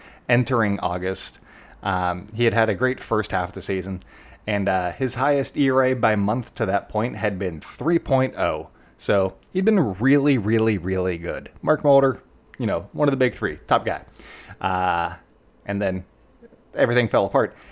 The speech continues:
He matched his five E R A in August and then fell apart in the final month of the season, going oh and four with an eight seventy-nine E R A and a two point zero nine three whip. Uh, one point two was ar-, around the average whip, I would say, maybe one point two five.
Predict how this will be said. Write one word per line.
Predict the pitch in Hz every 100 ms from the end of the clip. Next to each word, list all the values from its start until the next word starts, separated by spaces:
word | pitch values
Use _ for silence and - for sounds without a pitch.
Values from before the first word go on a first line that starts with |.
| -
He | 131 120
matched | 104 104 143 -
his | 135 107 -
five | 120 113 135 117
E | 127
R | 127 123 110
A | 113
in | 120
August | 104 117 131 -
and | 113
then | 104 92
fell | - 120 120
apart | - 110 107
in | 104
the | 87
final | 98 110
month | 110 113 -
of | 101
the |
season, | - 123 117 120
going | 104 95 -
oh | 101 113
and | 117 110
four | 107 120 120
with | 104
an | 87 76
eight | 117 -
seventy-nine | 117 110 104 104 110 101
E | 107
R | 110 107 110
A | 120 123 - - -
and | 101 95
a | 85 82 -
two | - 185 185 175
point | - 147 139 98
zero | 104 107 113 123 120
nine | 110 107 104
three | - 101 95
whip. | 82 76 - - - - - -
Uh, | 92 90 90 90 -
one | - 143 214
point | - 175 139 -
two | 156 143
was | 110
ar-, | 101 92 104 101 -
around | 110 90 92 110 127
the | 107 90
average | 82 117 135 147 127
whip, | 135 147 135
I | 139
would | 151 147
say, | 156 151
maybe | 120 143
one | 95 98 120
point | 120 110
two | - 117
five. | 98 127 143